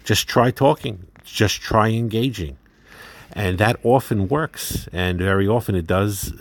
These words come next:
get the person that's sort of more distant out of their shell,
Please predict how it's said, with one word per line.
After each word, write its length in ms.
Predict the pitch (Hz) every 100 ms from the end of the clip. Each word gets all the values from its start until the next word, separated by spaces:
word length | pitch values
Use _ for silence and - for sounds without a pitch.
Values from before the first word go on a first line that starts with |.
| 98
get 300 | - 98 -
the 120 | - 87
person 380 | - 90 -
that's 240 | 90 82 -
sort 240 | 98 92
of 300 | 90 82 -
more 180 | 98 90
distant 640 | 73 127 143 - 95 104 - - - -
out 160 | 71 82
of 120 | 87
their 140 | 113
shell, 500 | 127 - 82 71 104